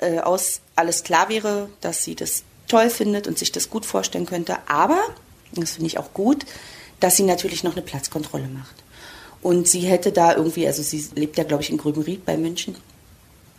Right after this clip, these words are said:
dass sie da so ihre Karteikarten hat, so in ganz Deutschland und dort eine junge Dame hätte in Berlin und mit der würde sie jetzt Kontakt aufnehmen, die würde sich dann bei mir melden und dann würden wir uns sozusagen treffen. Sie würde dann zu mir kommen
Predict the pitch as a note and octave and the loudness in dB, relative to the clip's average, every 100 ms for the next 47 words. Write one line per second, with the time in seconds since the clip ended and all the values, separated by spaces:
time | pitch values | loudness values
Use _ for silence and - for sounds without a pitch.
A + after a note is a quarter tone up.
0 | - - F3 E3+ - D#3+ D#3 D#3 D#3 D3+ | -20 0 2 2 0 4 4 6 2 0
1 | - - - D4+ D4+ C#4+ B3 A#3+ - G3+ | -4 -4 0 2 2 2 2 2 2 0
2 | G3 F#3+ F#3 G3+ - F3 F3 F#3 F#3 E3+ | 0 0 2 2 2 0 4 0 0 -6
3 | E3+ F3 F3 D#3+ F3 E3+ F3+ E3 D#3+ F3+ | -2 -2 0 -2 -2 -2 2 4 4 2
4 | E3+ F3 E3+ - - - - - - - | 0 0 -2 -12 -18 -18 -20 -20 -6 0
5 | E3 D3+ E3+ F4 A4+ A4+ - G3+ G3 G3+ | 4 4 6 4 4 -2 -6 -2 0 2
6 | G3 G3+ G3 F#3 F#3 - E3+ G3 - - | 4 4 2 2 0 -4 -4 -6 -2 0
7 | F#3 F3 F3+ F3+ E3+ E3+ - D#3+ D#3 D3+ | 0 0 -2 0 0 0 0 0 2 4
8 | C#3+ D3+ D#3+ D#3 - - D3 D3 C3+ C3+ | 6 6 2 0 -8 -4 -4 -2 -4 -4
9 | C#3 C3+ - - - - - C3+ - D3 | -4 -2 -4 -4 -6 -4 -4 -6 -2 -2
10 | - C#3+ - D3 C#3+ C#3 C#3 C#3 - C#3+ | -2 -10 -10 -8 -6 -6 -6 -8 -6 -6
11 | C#3 C#3 | -4 -6